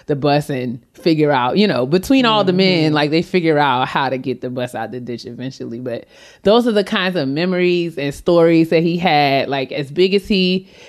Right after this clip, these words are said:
Speaker 1: as big as he was, he just had an awesome connection with people, an awesome connection with kids.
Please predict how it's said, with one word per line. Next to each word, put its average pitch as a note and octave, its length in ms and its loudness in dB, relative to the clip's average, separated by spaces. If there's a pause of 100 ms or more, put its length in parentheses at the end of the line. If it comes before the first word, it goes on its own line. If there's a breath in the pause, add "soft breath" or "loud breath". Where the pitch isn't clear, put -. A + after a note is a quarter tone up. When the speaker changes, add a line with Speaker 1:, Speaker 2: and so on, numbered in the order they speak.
Speaker 1:
as - 60 -20
big G#3+ 200 2
as G#3+ 60 2
he G3 120 2
was, F#3 180 4
he G3 100 0
just E3 220 -2
had C#3 280 0
an G#2 120 -10
awesome D3 360 0
connection D3 480 -2
with C3+ 180 -2
people, C3+ 540 -4 (200 soft breath)
an C3+ 100 -10
awesome D#3 300 -2
connection D3 480 -6
with B2+ 160 -10
kids. C#3 880 0